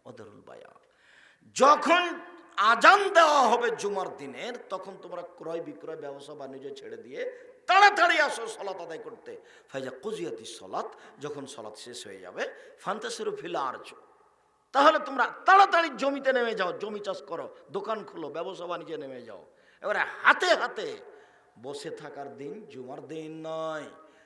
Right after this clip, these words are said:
বসে থাকার দিন শনিবার নয়,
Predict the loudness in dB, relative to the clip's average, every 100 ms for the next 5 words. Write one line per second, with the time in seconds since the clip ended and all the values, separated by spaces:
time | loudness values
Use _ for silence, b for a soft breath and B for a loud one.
0 | B -20 -14 -12 -10 -10 -10 -10 -10 -12
1 | -10 -12 -12 -10 -8 -6 -6 -8 -10 -10
2 | -10 -10 -12